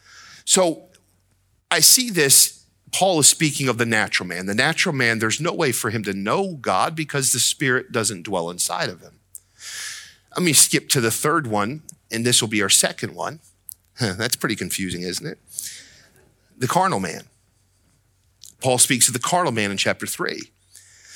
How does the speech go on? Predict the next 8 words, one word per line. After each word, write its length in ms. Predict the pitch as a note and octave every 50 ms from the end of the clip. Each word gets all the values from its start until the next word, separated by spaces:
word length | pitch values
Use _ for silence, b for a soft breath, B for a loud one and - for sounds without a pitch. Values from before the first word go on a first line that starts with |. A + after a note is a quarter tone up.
| B B B B -
The, 120 | D#3+ F3+
the 260 | F#3 E3+ E3 C#3+ E3 C#3+
carnal 380 | - - - A3 C4+ C4+ F#3+
man, 340 | D#3 C#3+ B2+ B2 C3 - - - -
this 260 | C3 G3 - - -
is 100 | A#3+ G3+
a 60 | F#3+
man, 400 | D#3 D3 C3+ B2+ B2 C3 E3+ E3+